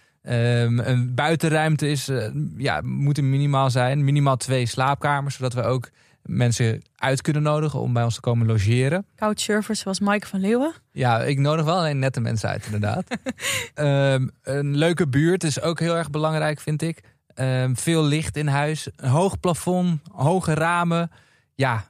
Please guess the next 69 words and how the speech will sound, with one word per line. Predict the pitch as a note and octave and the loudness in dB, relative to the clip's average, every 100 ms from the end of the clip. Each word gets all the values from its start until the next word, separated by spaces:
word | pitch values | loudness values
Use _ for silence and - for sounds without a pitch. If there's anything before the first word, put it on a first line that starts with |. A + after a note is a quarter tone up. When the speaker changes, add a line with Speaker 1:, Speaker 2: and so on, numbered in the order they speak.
| - | -12
Speaker 1:
eh, | - B2+ B2+ B2+ | -4 -2 0 0
je | C3 | 0
kent | B2+ E3+ | -2 0
het | D#3+ | 0
wel, | A2+ G#2+ | 0 0
toch? | C#3+ D#3 | -2 -4
Gewoon | D#3 D#3 D#3 | -2 -2 -2
een | D3 - - | -4 -8 -6
Speaker 2:
Je | |
hoort | C#3+ | -2
Speaker 1:
lekker | A3+ A#3+ B3+ | 2 2 2
Speaker 2:
jezelf | B3+ A#3 - | 0 0 0
praten, | - F#3+ F#3 F#3+ | 0 0 0 0
hè? | B3+ F4+ | 0 -4
Speaker 1:
Nou, | F3 E3+ | -2 -2
Speaker 2:
Oh. | G#3+ | 0
Speaker 1:
gewoon | C#3+ | 0
een | B2 | 0
lekker | B2 A#2 | -2 -2
huis | C3 C#3+ | 0 0
om | D3 D3+ | 0 0
in | |
te | D3 | -2
leven, | D#3+ G3+ A#3+ | -2 0 2
Speaker 2:
Ja, | |
dit | A#3 | 0
Speaker 1:
toch? | B3 | -2
Speaker 2:
klinkt | - G#3+ G#3+ | -2 -4 0
wel | A3+ | 0
als | B3+ | 2
een | B3 | 0
lekker | A#3+ C#4+ C4 | 0 0 0
huis, | A#3+ B3 B3 | 2 0 0
ja. | A3 G#3 | 0 0
<laughs> | - B3 - - C#4+ - _ - A#4+ G#4+ F#4 E4+ D#4 C#4+ - | 0 0 0 0 -2 -4 _ -2 -2 -2 -6 -10 -14 -18 -8
Ik | D4+ | -4
ben, | E4 D#4+ | -2 -2
ik | C#4 | -2
ben | D#4+ | 0
blij | D4 | 2
dat | D4 | 2
jij | C4 C4+ | 2 0
er | C4 | 0
optimistisch, | A3+ B3+ A#3 A#3 - A3 - | 0 0 0 0 -2 -2 -2
eh, | A3 G3+ G3 | 0 0 0
in | A3 | 0
de | G#3+ | 0
wedstrijd | F#3 - F3 F3 | -2 -2 -4 -4
zit. | C4 A4 - | -6 -8 -4
Speaker 1:
Ja, | C3 C3+ | -2 0
nee, | D#3+ | 0
natuurlijk. | F3 E3 A3 D3 C#3 | 0 0 2 2 0
Ik, | |
eh, | E3+ E3 E3+ | 0 0 0
ik | F3 | -2
ben | E3 F3+ | 0 0
de | D#3 | 0
optimist | E3 F3+ F3 D#3+ | 0 0 0 0
zelf. | E3 E3+ C#3+ | 0 2 2
Ik, | A2+ B2+ | 0 0
eh, | C3 | -2
ik | G#2 | -2
heb | E3 B2 | -2 0
er | |
wel | A2 A2 | 0 0
vertrouwen | D3 E3+ F#3 C#3 A2 | 0 0 0 2 0
in. | A2 | 2
Maar, | C#3+ D#3+ | 2 0
eh, | - - | -4 -12